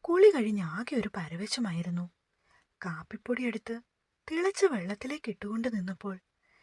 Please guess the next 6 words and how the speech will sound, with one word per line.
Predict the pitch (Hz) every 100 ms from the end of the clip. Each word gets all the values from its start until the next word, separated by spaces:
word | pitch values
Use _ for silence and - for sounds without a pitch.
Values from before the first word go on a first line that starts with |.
| _ _
വെളിയിൽ | 294 339 392 392
നിന്ന് | 381 294
ആരോ | 160 175 233 294
വിളിക്കും | 170 170 - 240
പോലെ. | 175 165 170 _ _ _ _ _ _ _ _ _ _ _ _ _ _ _ _ - 339
തനിക്ക് | 359 381